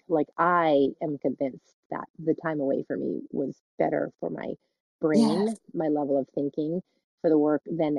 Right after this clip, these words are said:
Speaker 1: any amount of overworking. Like,
Speaker 2: Yeah.
Speaker 1: I really do feel, and I say this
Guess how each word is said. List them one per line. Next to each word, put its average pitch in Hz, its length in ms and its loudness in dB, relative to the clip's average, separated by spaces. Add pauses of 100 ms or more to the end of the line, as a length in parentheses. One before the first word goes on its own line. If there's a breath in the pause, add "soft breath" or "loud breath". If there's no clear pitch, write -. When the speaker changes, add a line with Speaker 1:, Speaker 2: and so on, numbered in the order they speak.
Speaker 1:
any 160 300 -2
amount 135 340 -4
of 127 100 -2
overworking. - 640 -4 (500)
Like, 143 200 2 (160)
Speaker 2:
Yeah. 180 80 2
Speaker 1:
I 160 100 4
really 139 360 2
do 139 260 0
feel, 139 300 -2
and 180 120 0
I 214 100 2
say 285 200 4
this 339 140 2